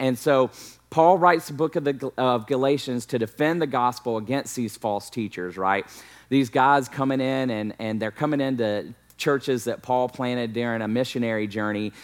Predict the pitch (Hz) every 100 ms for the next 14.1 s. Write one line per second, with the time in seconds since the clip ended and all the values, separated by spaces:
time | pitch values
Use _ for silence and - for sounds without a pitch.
0 | - - 113 104 120 143 175 165 127 156
1 | 147 123 - 120 101 95 90 107 - 127
2 | 160 165 139 160 151 113 110 123 110 147
3 | 143 135 - - 120 147 196 180 175 180
4 | 160 147 139 180 185 110 87 - - -
5 | _ - 127 127 127 127 127 - - -
6 | 147 139 135 - - _ _ 151 139 117
7 | 92 - _ 117 160 180 190 165 151 151
8 | 139 - 131 113 113 107 147 160 156 151
9 | 147 123 - 123 - 117 110 - _ 107
10 | 113 135 131 160 - 123 110 104 - 98
11 | 98 95 98 - - 110 117 - _ 120
12 | 135 135 104 120 135 135 127 117 113 123
13 | 123 - 110 135 127 117 123 123 123 -